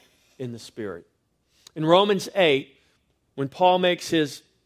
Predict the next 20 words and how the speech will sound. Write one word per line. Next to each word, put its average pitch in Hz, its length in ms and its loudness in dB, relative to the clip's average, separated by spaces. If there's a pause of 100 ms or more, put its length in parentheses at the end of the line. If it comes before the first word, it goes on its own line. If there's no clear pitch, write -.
(920)
famous 240 560 2
declaration 175 720 2
that 143 180 -2
we 151 140 0
like 151 360 0
to 147 160 -6
quote, 131 480 0
"There 156 160 4
is 143 140 -2
therefore 160 360 0
now 139 220 0
no 190 560 2
condemnation 175 960 -2
for - 120 -20
those 165 320 2
who 175 120 -4
are 147 100 0
in 143 100 -8
Christ 156 640 -2 (480)
Jesus." 151 680 -2